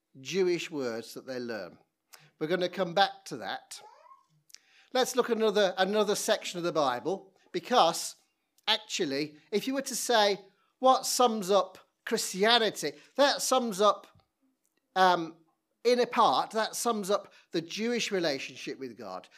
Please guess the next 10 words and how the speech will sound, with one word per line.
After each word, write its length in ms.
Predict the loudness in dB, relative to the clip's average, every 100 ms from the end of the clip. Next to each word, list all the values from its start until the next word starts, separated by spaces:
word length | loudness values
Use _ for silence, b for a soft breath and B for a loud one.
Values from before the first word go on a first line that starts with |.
| b
There 200 | 2 4
is 120 | 4
only 280 | 4 4 4
one 340 | 4 4 4 0
God, 380 | -4 -4 -6 -10 b
and 160 | 0 0
the 60 | 2
people 320 | -2 0 0
of 80 | 4
Israel 880 | 4 2 -2 -4 4 6 6 4